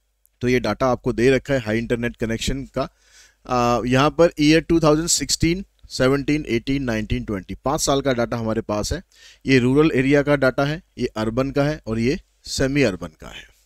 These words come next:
अब कहता है कि based on the above data, answer the following question। Derive straight line trend by the method of least square for the rural Indian।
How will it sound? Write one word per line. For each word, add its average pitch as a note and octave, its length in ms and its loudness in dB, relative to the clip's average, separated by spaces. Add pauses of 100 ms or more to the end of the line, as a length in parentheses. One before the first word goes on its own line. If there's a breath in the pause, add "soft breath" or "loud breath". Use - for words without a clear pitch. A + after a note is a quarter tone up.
(600 soft breath)
अब D#3 160 0
कहता E3 180 6
है F3 60 6
कि F3 140 6
based E3 260 2
on D#3+ 140 0
the D3 120 6
above D3 240 4
data, B2+ 260 4 (100)
answer A#2+ 300 -6
the C#3+ 120 0
following A#2+ 400 0
question। F#2+ 300 -4 (540 soft breath)
Derive C3+ 440 4
straight F3 500 0
line D#3+ 240 0
trend C#3+ 320 -2
by B2 160 2
the B2+ 240 0
method B2+ 340 -2
of - 200 -10
least D3 380 -2
square B2+ 380 0 (240)
for A#2+ 140 0
the C3 160 4 (100)
rural B2 460 2
Indian। F2 340 -8